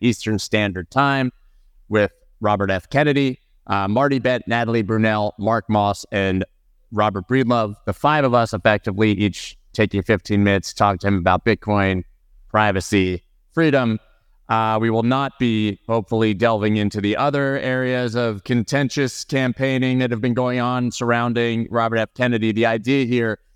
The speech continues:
is to dig in specifically on his policy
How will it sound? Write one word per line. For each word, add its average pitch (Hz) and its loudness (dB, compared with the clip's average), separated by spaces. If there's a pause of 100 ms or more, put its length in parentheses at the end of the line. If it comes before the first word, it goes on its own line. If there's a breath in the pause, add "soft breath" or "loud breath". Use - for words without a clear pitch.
(120)
is 120 -2
to 113 -4
dig 123 2
in 123 2
specifically 147 0
on 127 -2
his 107 -2
policy 113 0